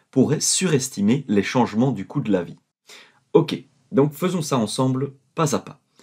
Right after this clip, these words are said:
Dans les deux premières questions, on nous don-, on nous demande, pardon, de calculer des indices de prix à la consommation, et dans les deux cas, on nous dit qu'on doit se baser sur l'année deux mille seize comme année de base.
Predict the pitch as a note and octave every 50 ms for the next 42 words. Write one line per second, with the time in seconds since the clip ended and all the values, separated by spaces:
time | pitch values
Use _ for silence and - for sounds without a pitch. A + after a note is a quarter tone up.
0 | _ _ _ _ _ _ _ - G#2+ C#3 D#3 D3+ C#3 C#3 G#3+ - - D#3 B2+ A2+
1 | - - G#2+ - - F3+ F#3 F3+ - C#3 B2+ B2 B2+ A#2 A#2+ C3 B2+ - B2 C3
2 | C3+ B2+ A2 A2+ G#2 A2+ D3 E3 D#3+ - C3 C3 D#3+ - - A#2 A#2+ A#2 - F#3+
3 | - - - B2+ G#2+ C3 D3+ - - _ _ _ - G#2 G2+ A2 G#2 G2 G2 C3+
4 | F#3 F3+ D#3 D#3+ F3 D#3 G#2+ G#2 G2+ - - - E3+ C#3+ C#3+ - - A2+ G#2 -
5 | G#2+ F2+ F2+ F#2 - - - A#2+ B2+ - _ _ _ - G2+ F#2 B2+ C3+ E3 F#3+
6 | D#3+ C3 A2+ F#2 - - G2 - - _ _ _ _ _ - - - C3 B2 A#2+
7 | A#2 A2 C#3+ F#3 - - B2 A#2 A#2 D#3 D3+ - A#2 G2 F#2 F#2+ - - - -
8 | A2+ G2+ F#2+ G2 A#2 A#2 G#2 F#2+ C#3+ D3+ C#3 A2+ - - C3+ C#3+ D3 - - F#2+
9 | F#2+ G#2+ C#3+ D#3 A#2+ G2 F2 F2+ D#2+ - - - -